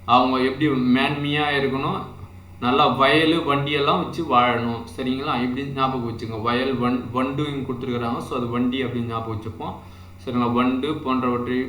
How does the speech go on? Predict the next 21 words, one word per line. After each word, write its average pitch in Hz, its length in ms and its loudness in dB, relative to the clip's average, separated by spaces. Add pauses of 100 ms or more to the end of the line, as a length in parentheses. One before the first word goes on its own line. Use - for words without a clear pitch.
பல 120 180 2
பொருள்களை 127 640 -2
தருகிறது 120 560 -4
அப்படின்றாங்க. 107 440 -6 (120)
சரிங்களா? 120 380 -2 (760)
மரம், 131 560 0
மரம் 123 320 2
பக்கத்துல 127 400 2
வந்து, 123 140 6 (240)
மரத்துக்கு 127 460 2
கீழே 143 160 0
வந்து 139 240 0
கண்டிப்பா 131 400 2
விலங்கு 139 480 -2
இருக்கும். 156 400 -2 (140)
விலங்குனா 147 340 -4
நம்ம 131 240 0
நாய் 135 380 2
இது 123 120 0
மாதிரி 127 240 0
எதனா 123 360 0